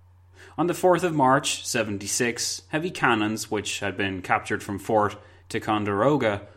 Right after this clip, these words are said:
were placed along the Dorchester Heights by the Americans, and such a move meant that the British position in Boston was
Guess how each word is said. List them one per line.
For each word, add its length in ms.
were 120
placed 440
along 260
the 80
Dorchester 640
Heights 540
by 400
the 340
Americans, 680
and 100
such 200
a 40
move 400
meant 280
that 160
the 80
British 340
position 400
in 140
Boston 600
was 280